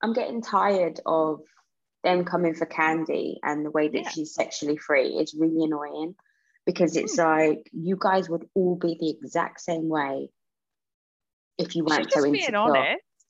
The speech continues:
Speaker 2: Yeah.
Speaker 1: It's insecurity and it's jealousy. It upsets you that you can't be
Speaker 2: I
Speaker 1: like
Speaker 2: think
Speaker 1: Candy.
Speaker 2: people are like, uh, uh, people like a little tiny box, don't they? And they're like,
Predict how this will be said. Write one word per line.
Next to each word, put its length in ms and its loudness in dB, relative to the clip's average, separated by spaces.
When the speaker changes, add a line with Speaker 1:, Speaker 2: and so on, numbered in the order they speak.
Speaker 2:
Yeah. 380 -2
Speaker 1:
It's 160 0
insecurity 540 4
and 120 2
it's 140 -4
jealousy. 680 0
It 120 0
upsets 580 0
you 100 -2
that 140 -6
you 120 -8
can't 220 -6
be 80 0
Speaker 2:
I 60 4
Speaker 1:
like 140 0
Speaker 2:
think 100 0
Speaker 1:
Candy. 40 -8
Speaker 2:
people 180 -2
are 100 2
like, 420 0
uh, 60 -4
uh, 60 -6
people 260 -8
like 220 -6
a 20 -8
little 140 -10
tiny 320 -6
box, 340 -10
don't 240 -6
they? 80 -6
And 260 -10
they're 140 -6
like, 240 -4